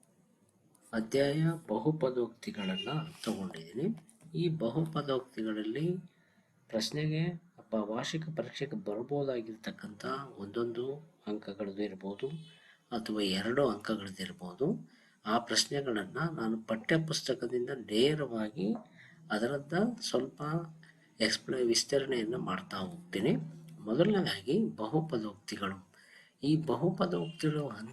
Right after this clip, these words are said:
ತಕ್ಷಣನೇ ನಮಗೆ, ಆ, ಈ ಮಹಾತಮ ಘಾತ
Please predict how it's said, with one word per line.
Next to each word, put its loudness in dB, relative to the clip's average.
ತಕ್ಷಣನೇ -2
ನಮಗೆ, 2
ಆ, 4
ಈ 8
ಮಹಾತಮ 4
ಘಾತ 0